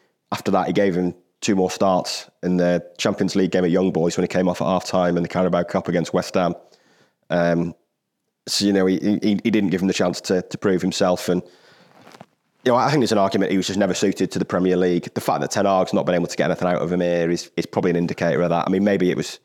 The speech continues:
too far gone by then, but it has been a disaster. And I just think, you know, that story about,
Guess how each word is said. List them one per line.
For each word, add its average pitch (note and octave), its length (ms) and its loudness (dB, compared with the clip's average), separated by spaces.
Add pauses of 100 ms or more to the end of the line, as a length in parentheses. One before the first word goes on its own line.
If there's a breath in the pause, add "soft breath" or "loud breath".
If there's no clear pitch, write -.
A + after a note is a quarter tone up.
(440)
too G2 160 0
far E2+ 240 0
gone E2+ 260 0
by D#2+ 160 2
then, D#2+ 200 0
but E2 280 -2
it F#2 100 0
has F2+ 140 0
been D#2+ 120 -2
a D#2+ 40 0
disaster. D#2 440 -4
And C#2+ 120 0
I F2 40 0
just E2+ 200 -2
think, E2+ 220 -2 (240 soft breath)
you - 80 -2
know, F2 60 0
that G#2 180 0
story E2+ 500 0 (400)
about, D#2 420 -2